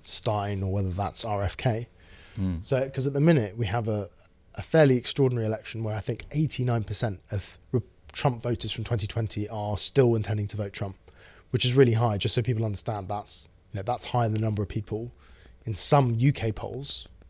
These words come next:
Speaker 1: for the Labour, for Labour's voter retention rate's really high.
Speaker 2: Yeah.
Speaker 1: But the Democrat voter retention rate is lower, but it's also still really high. It's eighty-one percent.
Speaker 2: Right.
Speaker 1: And that's basically driving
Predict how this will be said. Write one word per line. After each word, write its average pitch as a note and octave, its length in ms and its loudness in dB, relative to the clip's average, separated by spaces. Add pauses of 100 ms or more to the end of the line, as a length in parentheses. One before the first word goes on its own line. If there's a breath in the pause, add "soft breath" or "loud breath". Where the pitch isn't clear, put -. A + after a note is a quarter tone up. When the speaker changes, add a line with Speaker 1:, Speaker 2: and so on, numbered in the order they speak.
(220)
Speaker 1:
for - 160 -6
the A#2 100 4
Labour, A#2 440 6
for - 200 0
Labour's A2 640 4 (360)
voter A#2 260 0
retention G#2 420 -4
rate's F#2+ 220 -8
really B2 240 4
high. G#2 340 -2 (220 loud breath)
Speaker 2:
Yeah. F2+ 220 0 (200)
Speaker 1:
But - 240 -8
the B2+ 80 -6
Democrat C3+ 540 0
voter A#2+ 240 -4
retention G#2+ 640 -8
rate A2 320 -10
is A2 120 -6
lower, A2 360 0
but A#2+ 100 -8
it's A#2+ 100 -6
also C#3+ 200 -2
still C#3+ 160 0
really B2 200 0
high. A2+ 200 -2
It's - 80 -8
eighty-one A#2+ 440 -2
percent. G#2+ 320 -14 (380)
Speaker 2:
Right. G2 240 -2 (220 loud breath)
Speaker 1:
And A#2+ 100 -2
that's D3 140 4
basically C3 400 0
driving A2+ 640 -2